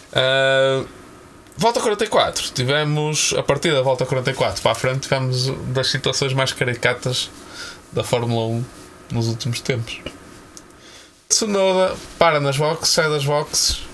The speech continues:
mal sai das boxes, diz, "Tires not fitted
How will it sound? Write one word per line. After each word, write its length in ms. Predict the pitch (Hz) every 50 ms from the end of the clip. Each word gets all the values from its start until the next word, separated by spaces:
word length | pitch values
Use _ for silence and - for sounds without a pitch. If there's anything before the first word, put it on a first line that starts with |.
| - - - - - - - -
mal 180 | - 190 175
sai 140 | - - 151 147
das 160 | 143 135 131
boxes, 480 | 147 147 156 156 - - - - - - - - 185 190 165 135
diz, 420 | 131 131 120 113 110 110 - - - - - - - - - - - - - - - - - - -
"Tires 580 | 170 165 165 170 170 165 165 165 160 151 151 151
not 320 | 143 143 143 143 - -
fitted 440 | - - 165 160 - - 147 131